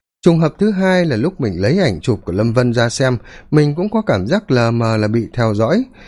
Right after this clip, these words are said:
Lúc đó mình còn chưa để ý, hiện tại nghĩ kỹ lại thì cảm giác đó rất chân thực. Nàng luyện võ nhiều năm như vậy rồi thì độ mẫn cảm ít nhiều cũng có, cộng thêm với việc Môn Thường đúng lúc xuất hiện như vậy,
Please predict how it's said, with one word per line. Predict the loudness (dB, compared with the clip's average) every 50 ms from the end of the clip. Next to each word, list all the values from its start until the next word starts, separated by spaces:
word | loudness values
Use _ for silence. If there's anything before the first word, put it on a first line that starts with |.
| -20 -16 _ 0
Lúc | 0 0 2
đó | 0 -2 0 0
mình | 0 0 0 0
còn | 0 -2 -2
chưa | 0 -2 0
để | 0 0 -2
ý, | -2 -2 0 0 0 0 -2 -4 -8 -6 -2
hiện | -2 -2 -2 -2
tại | -2 -2 0
nghĩ | 0 0 -2 -2 0 0
kỹ | 0 2 2
lại | 2 2 0 0 -2 -4
thì | -8 -6 -4
cảm | -2 -2 -2 -2
giác | -2 -4 -4 -2
đó | -2 -2 0
rất | 0 0 -2 -2 -2
chân | 0 0 0 0
thực. | 0 -2 -2 -2 -4 -12 -20 -20 -20 -20 -20 _ _ _ 2
Nàng | 2 4 4 4
luyện | 2 0 0 0
võ | 0 0 0 2
nhiều | 2 2 2 2
năm | 2 0 0 2 2
như | 2 0
vậy | 0 -2 -2 -2
rồi | -2 -2 0 0 0 0 -2
thì | -2 -2
độ | 0 0 0
mẫn | 0 0 -2 0 0 0
cảm | 2 0 0 0 -2 -4
ít | -4 -4 -2 -2
nhiều | 0 0 0 0
cũng | -2 -4 -6 -4 0
có, | 0 0 2 2 0 -2 -4 -8 -14 -20 -20 -20 -2 _
cộng | 2 2 2 2
thêm | 0 -2 0 0
với | 0 0
việc | 0 0 0 0 -2
Môn | -2 0 0 0 0
Thường | -2 -2 -2 -2 -2 -2
đúng | -2 0 2
lúc | 2 0 0 0
xuất | -2 0 2
hiện | 2 0 0 0
như | -2 -2 -2
vậy, | -2 -2 -2